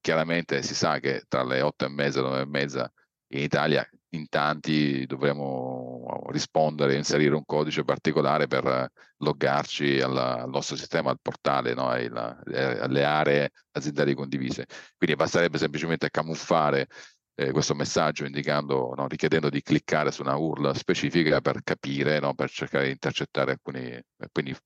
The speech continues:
immaginare, far finta di dover, eh, proseguire l'autenticazione su una pagina web particolare, quindi in questo modo rubare tanti altri dati. È chiaro che l'S M S è un meccanismo molto, molto semplice, ma proprio perché sembra essere affidabile è quello più esposto, se non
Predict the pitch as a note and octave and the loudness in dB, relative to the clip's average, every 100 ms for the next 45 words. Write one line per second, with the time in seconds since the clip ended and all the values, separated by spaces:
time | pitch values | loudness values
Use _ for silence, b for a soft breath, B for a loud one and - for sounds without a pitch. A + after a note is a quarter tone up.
0 | _ - D#2 D2+ D#2+ E2 D#2+ - _ - | _ -6 -2 0 2 2 2 -2 _ -4
1 | D#2+ - F2+ D#2+ D#2 D2+ C#2+ - _ b | -4 0 0 2 2 4 2 -2 _ b
2 | b b - C#2+ - E2 F2 F2 E2 D#2+ | b b -6 -4 0 0 2 4 6 6
3 | D#2+ D#2 E2 F2 D#2+ D2+ D2 D#2+ D#2 D2+ | 4 0 0 0 -2 -2 0 0 0 0
4 | D#2 D2+ D2+ D#2 C#2+ C#2 C2+ - C#2 C2+ | 2 2 2 2 2 2 -2 -4 -2 0
5 | A#1+ - C#2 C2+ C#2+ C#2+ D2 D2 C#2+ C2+ | 0 -4 -8 -8 -4 -4 0 2 2 0
6 | - B B B - D2+ D2+ C#2+ C#2+ C#2 | -2 B B B -2 0 2 2 2 2
7 | C2+ - C2 - A#1+ A1+ - A#1 _ b | 0 0 -2 -2 -2 -2 -4 -8 _ b
8 | b _ _ _ - F2 F2 D#2 D2 - | b _ _ _ -6 0 2 4 4 4
9 | D#2+ E2 E2 D#2+ D2 C#2+ C#2 D2 D2 D#2 | 4 4 2 0 0 -2 -4 -4 0 0
10 | - C#2 C2 D2+ E2 - D#2 D#2 F2+ E2+ | -2 -6 -4 2 2 2 0 2 2 2
11 | E2 C#2+ D2+ A2 E2+ D#2+ E2+ C#2+ D#2+ D2+ | 2 0 4 4 4 4 2 2 0 2
12 | D#2+ D#2+ - C#2+ D2+ D#2 D#2 E2+ E2 D2 | 2 2 2 0 0 0 0 2 2 2
13 | - D2+ - F2 D#2+ - D2+ - - D2+ | -2 -8 2 4 4 2 -2 0 2 2
14 | - C#2 C2 C2 B1+ C#2 C#2 | 0 -6 -4 -4 -4 -4 -6